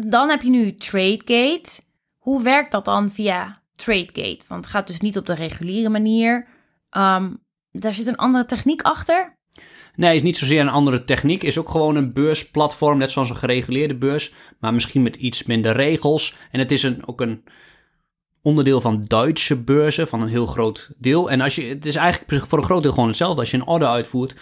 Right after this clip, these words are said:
Speaker 2: dan kun je ervoor kiezen. De optie gaat dat aanbieden dat je ervoor kan kiezen om dat op Tradegate te laten uitvoeren. En de vraag is natuurlijk, waar krijg je dan de beste prijs? En in de avond heb je natuurlijk maar één optie. Maar misschien dat straks, omdat Flatex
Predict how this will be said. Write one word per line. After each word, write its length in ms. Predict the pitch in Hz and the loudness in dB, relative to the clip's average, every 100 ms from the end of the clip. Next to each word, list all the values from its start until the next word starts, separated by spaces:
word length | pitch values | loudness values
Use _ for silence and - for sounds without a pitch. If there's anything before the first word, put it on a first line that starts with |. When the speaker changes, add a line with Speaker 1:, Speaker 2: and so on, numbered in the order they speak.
| - | -16
Speaker 2:
dan 180 | - 107 - | -12 -12 0
kun 160 | 165 | 4
je 80 | 160 | 4
ervoor 360 | 113 113 107 - | 2 -2 -6 -4
kiezen. 460 | - 139 208 233 - | 0 0 0 -4 -4
De 80 | 113 | -6
optie 260 | 127 113 | -4 -6
gaat 140 | - 101 | -6 -6
dat 140 | 107 143 | -8 -10
aanbieden 420 | - 120 117 117 | 0 0 0 -2
dat 100 | 113 | -6
je 60 | 110 | -6
ervoor 180 | - 110 | -6 -8
kan 200 | 110 - | -8 -14
kiezen 380 | - 143 143 202 - - - | -2 0 0 -4 -8 -20 -2
om 140 | 135 | 2
dat 140 | 135 127 | 2 2
op 120 | 117 | 2
Tradegate 400 | 131 120 117 104 | 2 2 0 -2
te 100 | - | -2
laten 240 | - - | -4 -4
uitvoeren. 480 | 110 - 110 127 - _ _ _ _ _ _ _ | -6 -6 -10 -12 -16 _ _ _ _ _ _ _
En 260 | 143 135 131 | -2 -2 -2
de 80 | 131 | -2
vraag 240 | 160 175 | 2 2
is 60 | 127 | 0
natuurlijk, 300 | 120 127 123 | 0 0 2
waar 340 | 123 139 135 - | 2 2 0 -4
krijg 240 | 127 120 | -2 -2
je 60 | 120 | 0
dan 100 | 120 | 0
de 60 | |
beste 260 | 117 113 120 | 0 -4 -2
prijs? 360 | 143 117 101 - | 0 0 0 -2
En 80 | 123 | -2
in 40 | |
de 80 | 120 | 2
avond 280 | 139 127 117 | 0 0 -2
heb 120 | 117 | -2
je 60 | |
natuurlijk 280 | 113 120 113 | 0 -2 -2
maar 80 | 107 | -2
één 120 | 117 | -2
optie. 300 | 131 151 240 | -4 -4 0
Maar 100 | 147 | 0
misschien 240 | 123 - 131 | 0 0 -2
dat 140 | 113 | -2
straks, 360 | - 139 123 - | -2 -2 -2 -4
omdat 260 | 120 110 | -4 -4
Flatex 480 | - 131 120 104 | 0 0 0 -4